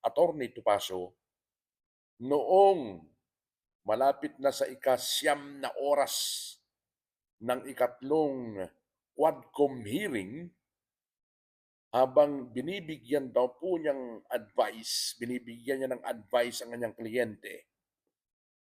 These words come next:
itong si Cassie Ong, kung ano yung kanyang mga legal rights. Aba, eh, sinabihan daw siya nitong si Fernandez at yung kanyang mga kasamang chairman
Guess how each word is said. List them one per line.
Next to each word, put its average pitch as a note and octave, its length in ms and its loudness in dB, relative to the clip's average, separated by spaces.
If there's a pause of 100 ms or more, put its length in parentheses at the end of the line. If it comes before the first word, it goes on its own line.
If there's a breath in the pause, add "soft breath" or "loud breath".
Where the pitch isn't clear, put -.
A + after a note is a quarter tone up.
(200)
itong A#2+ 400 -6
si A2+ 320 -6 (320)
Cassie A#2 400 0
Ong, A#2 400 2 (640)
kung C3 240 2
ano C3+ 320 2
yung B2+ 240 -4
kanyang A#2+ 320 -2
mga A2+ 240 2
legal C3 720 4
rights. F2+ 400 -2 (2500)
Aba, D#3+ 320 6
eh, D3+ 320 0
sinabihan C#3 640 -2
daw C3 160 4
siya D#3+ 240 0
nitong C#3 240 -8
si B2+ 480 -6
Fernandez B2+ 560 -2 (1500)
at G#2+ 160 -2
yung C#3 160 2
kanyang C3 320 -2
mga B2 240 0
kasamang B2+ 480 -2
chairman A#2+ 720 0